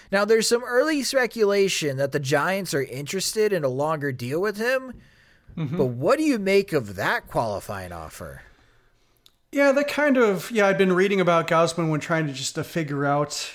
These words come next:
Speaker 2: you know, when, when establishing, I, oh, I came up when I was looking up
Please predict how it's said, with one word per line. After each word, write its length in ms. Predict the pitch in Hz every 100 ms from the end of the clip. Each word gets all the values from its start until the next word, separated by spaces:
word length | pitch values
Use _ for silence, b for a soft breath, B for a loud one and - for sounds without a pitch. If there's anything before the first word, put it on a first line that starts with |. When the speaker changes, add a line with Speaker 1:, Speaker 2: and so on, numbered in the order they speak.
| -
Speaker 2:
you 100 | 165
know, 260 | 151 139
when, 540 | 135 131 139 131 131 131
when 160 | 123
establishing, 1160 | 123 - 175 165 165 - 165 160 156 147 143 - _ _ _
I, 320 | - - 226 247
oh, 160 | 240
I 220 | 196 190 202
came 240 | 240 247
up 120 | 233
when 80 | 208
I 60 | 175
was 120 | 151
looking 480 | 170 175 156 135 139
up 260 | - 143 -